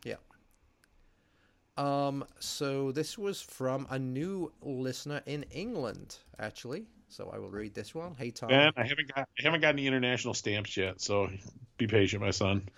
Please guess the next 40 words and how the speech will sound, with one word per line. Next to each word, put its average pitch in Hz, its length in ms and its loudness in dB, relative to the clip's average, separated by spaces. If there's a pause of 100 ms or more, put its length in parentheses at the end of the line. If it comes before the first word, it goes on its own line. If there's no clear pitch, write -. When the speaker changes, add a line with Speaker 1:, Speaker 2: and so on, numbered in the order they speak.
(140)
Speaker 1:
So 147 160 -2
this 165 200 0
is, 147 220 -2
uh, 139 180 4
from 120 340 -4
Ben, 123 400 0 (760)
uh, 120 280 -4
from 117 280 -4
West 120 260 -6
Yorkshire 120 420 -4
in 120 60 -6
England, 120 220 -6
from 104 100 -14
Halifax, 107 500 -6
actually. 110 360 -8 (220)
He 139 80 -4
says, 139 260 0
"Hi, 165 160 2
Speaker 2:
So 156 80 12
where's 143 220 12
Speaker 1:
Tom." - 20 2
Speaker 2:
that, 107 140 8 (100)
Neil? 107 220 2
Where, 151 140 2
where 143 180 10
is 127 100 8
that 110 120 8
in 101 80 0
England? 95 260 -2 (140)
Speaker 1:
It's, - 340 -2
uh, 151 160 4
no, 143 120 -2
it's 135 100 -4
by 160 120 2
Leeds, 139 640 -4
so 127 340 -2
it's, - 220 -6
uh, 113 360 0
it's - 460 -6
north, 123 1000 -4